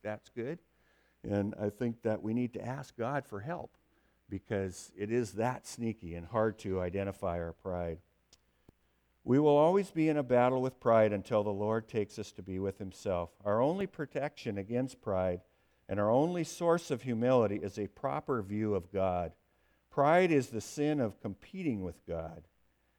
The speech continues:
and humility is the virtue of submitting to his supreme glory. I have three verses about, uh, pride. God opposes the proud, but he gives grace to the humble.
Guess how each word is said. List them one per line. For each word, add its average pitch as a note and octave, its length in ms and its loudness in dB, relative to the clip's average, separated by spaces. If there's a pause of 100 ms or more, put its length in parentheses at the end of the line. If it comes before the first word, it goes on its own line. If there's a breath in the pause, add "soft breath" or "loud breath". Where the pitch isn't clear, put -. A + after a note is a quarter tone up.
(160)
and F2+ 160 -8
humility D3+ 840 0 (680)
is G2 180 -4
the G2 120 -2
virtue A2 680 0
of E2+ 160 -10
submitting G2 760 -6 (320)
to F2 160 -10
his F#2 200 -6
supreme A2 720 -8 (200)
glory. F2 520 -6 (960)
I A2 80 -2
have A#2+ 140 0
three D#3+ 280 -2
verses C#3 540 0
about, A2 340 2 (220)
uh, F#2+ 280 0 (160)
pride. G2 540 4
God C3+ 320 2
opposes D#3+ 600 -6
the F#2 100 -14
proud, E2+ 500 -4 (560)
but G2 120 2
he G2 80 -2
gives F#2 340 -4
grace G2+ 560 -8
to E2+ 100 -12
the D#2+ 120 -12
humble. D#2+ 420 -10